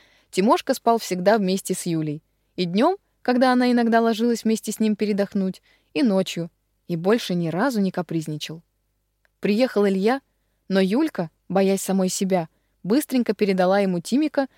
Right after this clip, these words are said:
и ушла на весь день рисовать этюды. У нее сердце разрывалось от любви и сочувствия. Она смотрела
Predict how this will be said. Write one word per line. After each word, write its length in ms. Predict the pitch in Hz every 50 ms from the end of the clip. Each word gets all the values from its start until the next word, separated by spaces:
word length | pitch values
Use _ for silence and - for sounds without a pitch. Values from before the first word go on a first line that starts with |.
| _ _ _ _
и 60 | 247
ушла 400 | 262 247 226 - - 247 254 277
на 120 | 269 233 196
весь 240 | 185 185 185 180 170
день 260 | 165 190 226 247 220
рисовать 480 | 185 170 - 170 160 160 170 175 -
этюды. 440 | 175 160 - 151 147 151 139 139 - _ _ _ _ _ _ _ _ _ _ -
У 60 | 180
нее 220 | 180 185 185 185 185
сердце 420 | - - 220 214 202 190 - 180
разрывалось 600 | 175 175 160 165 170 170 170 170 170 165 - -
от 100 | 160 -
любви 320 | 170 160 160 170 180 185
и 40 | 175
сочувствия. 680 | - - 170 - - - 160 160 - - 160 147 156 - _ _ _ _ _ _ _ _ _ _ _ _ _ _ _ _
Она 160 | 175 175 175
смотрела 560 | 170 - 190 190 - 185 196 196 190 185 175